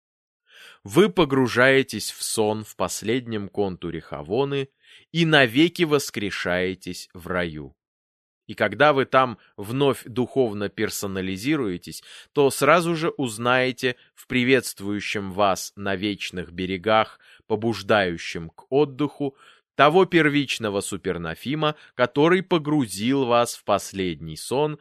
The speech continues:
в самом внутреннем контуре Хавоны. И вы вспомните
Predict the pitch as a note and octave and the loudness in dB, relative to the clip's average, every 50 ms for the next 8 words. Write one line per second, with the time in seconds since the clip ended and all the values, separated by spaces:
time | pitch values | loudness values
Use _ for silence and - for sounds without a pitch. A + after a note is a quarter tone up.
0 | _ - _ _ _ - - - C3 C3+ C#3+ D#3 D#3 D3+ D#3 D3+ D3 - _ F2+ | _ -20 _ _ _ -12 -6 0 4 4 4 4 4 0 -2 -4 -4 -10 _ -16
1 | F2 F#2 G2 G#2+ A#2+ A#2 - B2+ A#2+ A#2 A2+ A2+ A2 A2 G#2+ G2 - - E2+ E2 | -12 -8 -6 -4 -4 -6 -6 -6 -6 -6 -6 -6 -8 -10 -10 -10 -8 -6 -6 -6
2 | E2 D#2+ - F2+ E2 E2+ D#2 - - E2+ D#2+ D2+ D#2 D#2+ D2 C#2+ C#2 C#2 _ _ | -6 -8 -8 -8 -6 -8 -6 -4 -4 -4 -4 -4 -8 -10 -10 -12 -16 -20 _ _
3 | _ _ _ _ _ _ _ _ _ _ _ _ _ - B2 A2+ A2 G#2+ G2+ - | _ _ _ _ _ _ _ _ _ _ _ _ _ -8 -6 -4 -2 -4 -4 -4
4 | - - - D3 D#3+ D#3+ D#3+ D#3+ D3+ - D3+ D#3 C#3+ | -6 -2 2 2 2 2 0 -4 -4 0 0 0 0